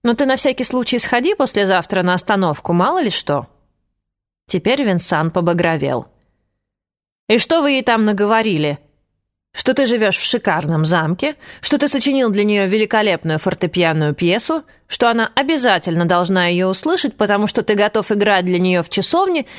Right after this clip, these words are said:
и это будет супер романтично». «Романтично?» «Что это за словцо?» «Это на сербо-хорватском». «Я вам не верю». «Тогда пеняй на себя.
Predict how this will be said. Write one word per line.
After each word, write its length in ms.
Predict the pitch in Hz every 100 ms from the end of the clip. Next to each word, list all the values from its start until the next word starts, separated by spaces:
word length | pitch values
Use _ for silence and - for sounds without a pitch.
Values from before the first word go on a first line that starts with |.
| -
и 60 | 233
это 220 | 247 269
будет 260 | 233 247 226
супер 520 | - - 427 - 320
романтично». 1040 | 277 277 233 220 214 180 143 - 160 143 - _ _ _ _
«Романтично?» 1080 | 196 208 196 180 170 311 - - 254 180 156 _ _ _ _ _ _ _ _ _
«Что 240 | - - 226
это 160 | 180
за 120 | 165
словцо?» 600 | 170 208 214 - 185 147 - _ _ _ _ -
«Это 260 | 349 403
на 140 | 370 349
сербо-хорватском». 1040 | 349 269 - 285 240 170 - - 143 139 _ _ _ _ _ -
«Я 180 | 165 165
вам 200 | 170 180
не 120 | 175
верю». 320 | 156 143 143 _ _ _ _ _ -
«Тогда 320 | 202 175 233
пеняй 340 | - 349 269
на 100 | 269
себя. 480 | 269 285 208 175 190